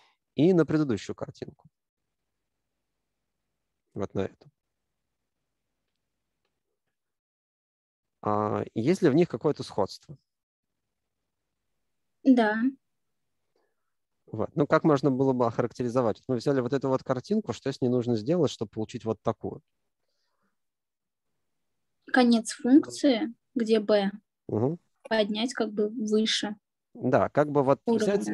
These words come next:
Speaker 2: конца
Speaker 1: взять,
Speaker 2: А.
Speaker 1: э, взять и вот так вот как бы сделать такую операцию скоса. Да, у нас вот здесь вот
Speaker 2: Мгм.
Speaker 1: были, были горизонтали, а мы их так скашиваем, как будто,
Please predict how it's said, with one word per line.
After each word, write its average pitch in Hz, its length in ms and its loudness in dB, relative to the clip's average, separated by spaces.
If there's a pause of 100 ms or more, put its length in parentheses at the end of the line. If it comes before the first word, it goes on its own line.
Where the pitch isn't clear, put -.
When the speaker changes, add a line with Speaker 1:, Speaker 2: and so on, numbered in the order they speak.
(180)
Speaker 2:
конца 214 340 -2
Speaker 1:
взять, 302 200 2
Speaker 2:
А. - 20 -4
Speaker 1:
э, 135 160 -10 (220)
взять 175 340 0
и - 20 4
вот 120 140 2
так 143 160 2
вот 127 260 0
как 110 160 -6
бы 113 80 -2
сделать 127 340 2
такую 123 260 -2
операцию 123 420 -2
скоса. - 520 -6 (500)
Да, 131 160 -2
у 104 60 2
нас 110 180 0
вот 120 60 -2
здесь 123 160 6
вот 117 80 0
Speaker 2:
Мгм. - 20 0
Speaker 1:
были, 117 420 2
были 117 240 0
горизонтали, 123 800 0 (360)
а - 120 -4
мы 151 160 2
их 135 120 -2
так 120 200 0
скашиваем, 110 640 0
как 104 180 -8
будто, 110 400 -4